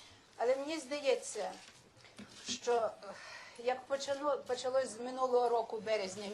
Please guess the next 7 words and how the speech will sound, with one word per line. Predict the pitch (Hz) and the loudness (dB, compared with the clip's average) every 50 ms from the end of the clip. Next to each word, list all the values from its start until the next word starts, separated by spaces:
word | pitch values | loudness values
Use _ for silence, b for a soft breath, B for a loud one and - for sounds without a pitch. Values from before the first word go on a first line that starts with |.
| 202 | -6
місяця, | 185 175 - - 185 175 - - 156 147 - - - - - B B B B B B B B B B B B B - | -6 -8 -8 -8 -8 -10 -8 -8 -8 -8 -8 -10 -16 -20 -20 B B B B B B B B B B B B B -12
що | - - 202 | -10 -6 -4
Ліна | 208 226 226 214 | -4 -2 -2 -2
Васильівна | 214 226 214 - 277 262 254 247 226 226 | -2 -2 -2 -2 -4 -4 -2 -2 -2 -4
сказала: | - - - 226 208 233 214 214 214 | -4 -6 -4 0 4 4 4 6 4
«Я | 208 208 208 | 2 2 0
повертаюсь» | 196 - - 208 190 208 190 190 - - 277 311 339 320 233 180 170 - - - - - | -2 -2 -4 -6 -4 -4 -4 -6 0 4 6 6 6 6 2 -4 -8 -8 -8 -8 -8 -10